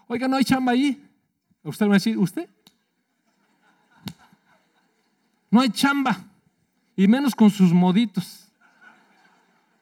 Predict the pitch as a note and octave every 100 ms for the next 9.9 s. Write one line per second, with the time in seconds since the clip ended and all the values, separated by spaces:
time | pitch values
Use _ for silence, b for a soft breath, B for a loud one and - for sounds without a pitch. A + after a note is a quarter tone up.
0 | _ - A3+ G#3+ A#3+ A#3 F#3+ - - -
1 | _ _ _ _ _ _ _ _ _ _
2 | _ C3 - E3+ - - G#3 G3 D#3 C#3+
3 | A#2 A2 - E3 A#2+ G#2 _ _ _ _
4 | F3+ G3 F3 D#3 C3+ A#2 A2+ A2+ A2 C#3
5 | - - _ _ _ _ _ _ - F3
6 | F3+ D#3 - - C#3+ - A#2 - F3+ D3+
7 | G#2+ _ _ _ _ _ G3 G#3 A3 -
8 | _ _ _ _ _ _ - A3+ A#3+ G3+
9 | F3 - A#3 B3+ G3+ - G#3+ D#3+ B2